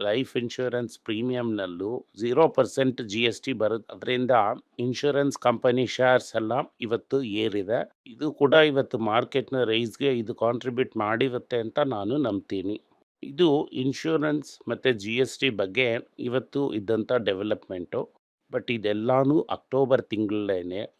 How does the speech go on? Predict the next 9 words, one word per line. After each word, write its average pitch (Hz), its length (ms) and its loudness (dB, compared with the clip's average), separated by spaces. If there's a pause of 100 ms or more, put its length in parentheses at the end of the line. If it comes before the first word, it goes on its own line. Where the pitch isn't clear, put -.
(120)
already 139 440 6
ಸೇಲ್ಸ್ 139 400 4
ಅಲ್ಲಿ 135 180 4
ಒಂದು 120 260 2
ಸ್ಲೋ 117 340 4
ಡೌನ್ 131 300 6
ಇದೆ 117 320 2
ಅನ್ನೋ 110 220 -2
ತರ 104 220 -4